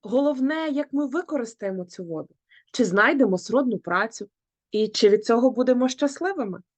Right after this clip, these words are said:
Отож, пропонуємо здобувачам освіти обрати позицію: так, мабуть,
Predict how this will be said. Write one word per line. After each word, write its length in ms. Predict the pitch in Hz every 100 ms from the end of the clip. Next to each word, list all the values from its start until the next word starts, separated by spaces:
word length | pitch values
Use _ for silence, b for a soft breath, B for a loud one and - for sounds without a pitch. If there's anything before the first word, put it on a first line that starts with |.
| B B B
Отож, 280 | - 262 480
пропонуємо 640 | - 311 269 285 403 311
здобувачам 680 | 277 233 240 233 254 339 330
освіти 460 | 247 240 269 370 - -
обрати 420 | 247 277 285 269
позицію: 680 | 262 247 185 165 - 147 - _ _ -
так, 300 | 226 196 262 _ _
мабуть, 540 | 214 208 180 220 320